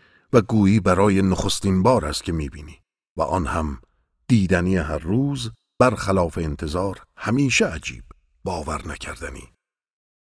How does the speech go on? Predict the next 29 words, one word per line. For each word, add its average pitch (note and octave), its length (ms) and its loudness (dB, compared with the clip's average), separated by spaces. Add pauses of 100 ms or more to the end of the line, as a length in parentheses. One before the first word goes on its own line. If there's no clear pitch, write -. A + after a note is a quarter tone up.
(180)
هرگز E3 400 0
در A2+ 140 4
طول B2 440 0
سالیان A2 720 2
دراز G#2+ 440 2
همنشینی F#2 720 0 (380)
میانشان B2+ 720 6
سابقه‌ای A2+ 840 2
در G2 200 0
آشنایی F#2 680 0
پدید D#2+ 380 -4
نمی‌آید. G#2+ 560 -4 (380)
با B2 200 8
هم A#2 220 2
خون A2+ 440 0
نمی‌گیرند، A#2+ 760 0
به C3 100 4
هم C3+ 380 2
نمی‌پیوندند، D2+ 1000 -2 (260)
جوش D#3+ 380 2
خور F3+ 360 0
نیستند. C#2+ 800 0 (380)
همیشه F3 400 0
از E3+ 140 -2
کنار B2+ 380 2
هم A#2+ 200 0
در G2+ 160 2
حال G#2+ 220 2
عبورند. F#2+ 680 -4